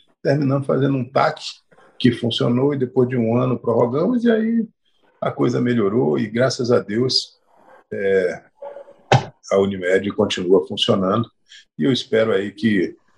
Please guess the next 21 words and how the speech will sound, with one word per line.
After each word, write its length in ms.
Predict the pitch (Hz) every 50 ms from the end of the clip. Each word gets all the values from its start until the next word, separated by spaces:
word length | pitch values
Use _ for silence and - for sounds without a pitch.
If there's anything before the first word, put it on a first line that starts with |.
| _ _ _ -
ela 200 | - 98 98 -
funcione 400 | - - - - - 104 98 92
cada 260 | - 120 107 101 101
vez 220 | 95 117 117 -
melhor 520 | - 110 92 90 87 101 113 127 - 123 - _ _ _ _ - - - - _ _ - - - - - - _ _ _
e 120 | - 117
que 120 | 113 - 127
a 60 | 113
gente 220 | - 135 131 -
sinta 520 | - - - - - 170 180 160 123 - 98
cada 300 | - - 135 139 131 117
vez 260 | - 139 135 120 -
mais 720 | 98 101 120 131 135 123 113 - - - - - - - _ _ _ _ _ _ _ _ _ - - _ _ _ _
que 240 | - - 117 113 113
as 200 | 110 110 - -
cooperativas 580 | - - 110 - 117 110 101 - - 139 147
de 80 | 139 -
serviço 320 | - 117 113 - - 101
médico 300 | 101 113 117 113 - -
são 240 | - - 135 143 139
nossas, 640 | 117 104 98 98 98 95 - - - - - -